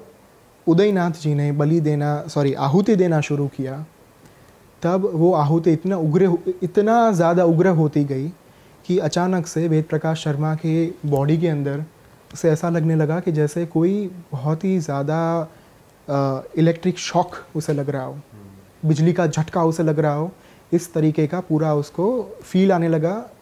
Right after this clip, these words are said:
Speaker 1: इंटेंसिटी के साथ। और वो अपना, अपने जगह के ऊपर से खड़ा हुआ बंदा, और खड़े होके, खड़े होने के बाद उसने अपना जो खड़ग था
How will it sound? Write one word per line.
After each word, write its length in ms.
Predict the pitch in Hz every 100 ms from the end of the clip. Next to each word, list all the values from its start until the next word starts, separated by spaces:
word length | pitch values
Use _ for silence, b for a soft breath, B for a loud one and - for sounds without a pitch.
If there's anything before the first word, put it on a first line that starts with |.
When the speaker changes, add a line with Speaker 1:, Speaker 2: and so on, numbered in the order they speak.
| -
Speaker 1:
इंटेंसिटी 540 | 156 160 170 160 147
के 120 | 135 143
साथ। 320 | - - - - _ - B B B B B B -
और 100 | 147
वो 220 | 156 160
अपना, 300 | 160 165 165
अपने 300 | 156 147 165
जगह 300 | 151 139 156
के 120 | 160
ऊपर 220 | 160 147
से 140 | 147 160
खड़ा 240 | 160 156
हुआ 300 | 160 139 139 - _ _ _
बंदा, 280 | 143 135 143 156 _ - _ _ _ _ _ _ -
और 360 | 151 135 135 131
खड़े 240 | 127 147
होके, 320 | 151 143 151 147 - 156
खड़े 240 | - 165
होने 180 | 170 160
के 100 | 156
बाद 340 | 143 160 202 B B B B -
उसने 300 | 147 165 165
अपना 300 | 143 156 156
जो 120 | 156
खड़ग 340 | - 151 175
था 260 | 156 143